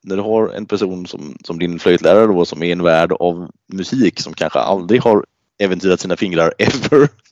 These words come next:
När någon sa ordet fotboll så sprang de därifrån för att de liksom så här räddade om fingrarna, för att det är musiker ut i fingerspetsarna, liksom.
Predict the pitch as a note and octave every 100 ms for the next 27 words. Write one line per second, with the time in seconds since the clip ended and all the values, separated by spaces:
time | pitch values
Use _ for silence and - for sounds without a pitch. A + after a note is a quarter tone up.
0 | - A#2 A#2 A2 A#2 B2 A#2 G#2+ A#2+ G#2
1 | G2 F#2 G2 G2 G2 F#2+ G2 G2+ G#2 G2+
2 | F#2+ F#2+ F#2 E2 F2+ F#2 F2 F2 G2+ F2+
3 | G2 - G2+ F#2 _ G2+ G#2+ A2+ G2 F2+
4 | - F#2+ - F#2+ F2+ F2 - F2+ F#2+ -